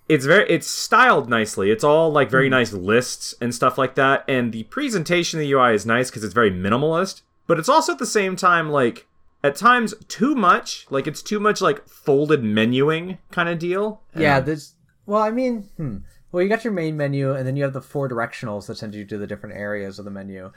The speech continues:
Speaker 2: And then you have,
Speaker 1: Right.
Speaker 2: like, your quest menu, which is a different menu. That's the
Speaker 1: Yeah.
Speaker 2: part that really got me, is, is the, uh,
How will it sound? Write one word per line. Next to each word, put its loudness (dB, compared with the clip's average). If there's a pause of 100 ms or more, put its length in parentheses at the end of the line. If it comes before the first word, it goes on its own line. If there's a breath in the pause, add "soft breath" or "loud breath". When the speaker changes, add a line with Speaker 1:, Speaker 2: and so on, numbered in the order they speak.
(160 soft breath)
Speaker 2:
And -4
then -2
you 0
have, 2
Speaker 1:
Right. 8
Speaker 2:
like, 2
your -4
quest -6
menu, -6
which -8
is -10
a -8
different -8
menu. -10 (300 soft breath)
That's 2
the 2
Speaker 1:
Yeah. 8
Speaker 2:
part 0
that 0
really 0
got -2
me, -6
is, -12
is -10
the, -6
uh, -8